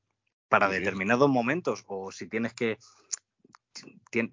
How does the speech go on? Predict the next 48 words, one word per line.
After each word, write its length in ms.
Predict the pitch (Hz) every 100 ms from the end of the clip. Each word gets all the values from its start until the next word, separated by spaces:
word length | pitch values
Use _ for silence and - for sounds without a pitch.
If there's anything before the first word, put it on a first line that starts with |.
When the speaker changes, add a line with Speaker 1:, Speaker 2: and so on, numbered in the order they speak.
| 104
Speaker 1:
eh, 220 | 101 98
a 100 | 98
lo 100 | 101
mejor 240 | 101 -
te, 180 | 90 95
el 100 | 98
equipo 280 | 101 123 117
está 540 | 113 120 113 113 110 -
volcado 680 | 107 104 98 117 117 110
y 60 | 110
está 180 | 107 110
atacando 380 | 107 107 110 110
mucho 260 | 113 -
por 180 | 101 104
banda 240 | 107 113 107
y 60 |
tal, 200 | 104 123
pues 160 | 139 92
Wood 260 | 85 107 - _ _ _ _ _
es 160 | 90 90
un 100 | 104
jugador 340 | 110 104 110
que, 240 | 120 143 90
que 140 | 98
conviene 400 | 87 90 92 113
tener. 320 | 123 92 113 147 _ _ _ _ _
Pero 280 | - 92 92
bueno, 240 | 87 117 120
Speaker 2:
Sí, 80 |
sí. 80 | 107
Speaker 1:
ya, 160 | 107 127 - -
ya 180 | 120 139
este 260 | - 147
año 220 | 139 147
con 180 | 135 127
el 120 | 120
Newcastle 440 | 110 107 110 123 131
estaba 240 | 104 107
muy 280 | 110 104 110
mal, 220 | 92 98 90
¿eh? 120 | 98 _ _ _ _ _ _ _ _ _
Speaker 2:
Sí, 260 | - 143 113
Speaker 1:
Es 40 |
verdad 220 | 120 117
Speaker 2:
sí, 60 | 120
Speaker 1:
que 60 |
Speaker 2:
eso 140 | 117 85
es. 160 | -